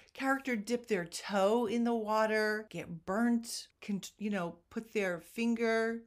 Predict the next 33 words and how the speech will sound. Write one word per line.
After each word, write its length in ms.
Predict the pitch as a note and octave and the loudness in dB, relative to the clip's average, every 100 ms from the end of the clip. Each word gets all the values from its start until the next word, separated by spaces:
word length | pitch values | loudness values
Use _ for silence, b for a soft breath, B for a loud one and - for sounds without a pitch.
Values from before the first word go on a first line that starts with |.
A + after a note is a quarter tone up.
| _ - | _ -14
to 100 | G3+ | -12
stop 400 | - G#3+ G3 - | -4 -2 -2 -6
a 100 | F3 | -10
candle. 880 | F3 - G3 G3+ G#3 A3 A3 A3 A3+ B | -10 -10 -6 -4 -2 0 0 -2 -6 B
All 260 | - A#3 C#4+ | 0 0 2
of 140 | A#3+ | -2
these 300 | G#3 A3+ A#3 | -2 -2 -4
give 380 | - G#3+ G#3 G3+ G#3 B _ | -4 2 2 2 -6 B _
character 600 | - E3 F3 F3+ F3+ E3+ | -8 -6 -4 -6 -10 -12
clues. 920 | - - A3 G#3+ F#2+ - - F3+ - - _ B B B B | -12 -8 -6 -6 -8 -12 -16 -18 -20 -20 _ B B B B
The 140 | C#4 | -4
obvious 520 | - A3 D4 D4+ A#3+ A3 | 2 4 4 4 0 -2
ones, 300 | F#3 F3+ F#3 | -2 -2 -4
of 140 | F#3 | -8
course, 400 | - D#3+ E3 - | -4 -2 -2 -4
is 180 | F#3 E3+ | -8 -6
if 180 | E3+ F3+ | -6 -4
your 140 | E3+ | -6
character, 720 | E3+ D3+ E3 F3 F3+ E3+ E3+ | -2 0 0 -2 -4 -4 -4
you 120 | G3+ G#3 | -6 -6
know, 240 | D#3 D#3+ | -4 -4
is 160 | G3+ E3+ | -6 -6
drowned 800 | D#3 D#3+ C3 D#3+ F3 F#3 F3+ - | -6 -4 -2 -2 -2 -4 -6 -6
or 260 | F3 E3+ | -4 -2
has 300 | E3 E3+ E3 | -2 -4 -8
some 140 | - F3 | -8 -8
kind 180 | F3+ E3 | -6 -6
of 80 | |
water 380 | D#3+ E3 F3 F3 | -4 0 0 0
experience 720 | D#3+ - - F3 E3+ D#3+ D#3+ - | -6 -10 -10 -6 -6 -6 -8 -8
and 180 | F3+ | -6
they 200 | E3+ F3 E3+ | -4 -6 -6
emerge 600 | E3+ F3 F3+ F3+ E3 | -6 -4 -2 -2 -6